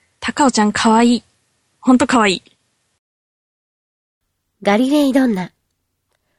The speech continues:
Speaker 2: オーティーシーさんからのコメントです。スチームパンク風の不思議な世界観が魅力の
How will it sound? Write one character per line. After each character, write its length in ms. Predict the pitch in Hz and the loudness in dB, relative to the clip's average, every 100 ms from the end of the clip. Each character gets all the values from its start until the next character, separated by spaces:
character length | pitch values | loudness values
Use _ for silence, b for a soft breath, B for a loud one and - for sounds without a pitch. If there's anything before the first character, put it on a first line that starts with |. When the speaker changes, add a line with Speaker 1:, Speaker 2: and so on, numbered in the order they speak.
| _ _ _ | _ _ _
Speaker 2:
オ 100 | 190 | 0
ー 60 | 269 | 0
テ 100 | 320 | -2
ィ 40 | |
ー 40 | 320 | -4
シ 180 | - 320 | -2 -4
ー 40 | |
さ 180 | - 254 | -4 -6
ん 40 | |
か 80 | 220 | -4
ら 100 | 208 | -8
の 100 | 190 | -8
コ 140 | - 185 | -8 -8
メ 120 | 185 | -6
ン 40 | |
ト 80 | 180 | -8
で 140 | 180 | -10
す。 200 | - - _ _ _ _ _ _ _ _ _ _ - | -10 -14 _ _ _ _ _ _ _ _ _ _ -14
ス 220 | - - | -8 -2
チ 80 | 240 | 0
ー 60 | |
ム 100 | 262 | 0
パ 160 | 240 254 | -2 -6
ン 40 | |
ク 100 | 247 | -6
風 200 | 226 240 | -4 -4
の 120 | 226 | -4
不 40 | 208 - | -4 -4
思 60 | 208 | -2
議 60 | |
な 100 | 262 | -4
世 160 | - 247 | -6 -8
界 200 | 262 262 | -6 -6
観 160 | 220 | -6
が 100 | 185 | -8
魅 100 | 165 | -8
力 240 | 170 180 175 | -10 -8 -8
の 220 | 170 | -8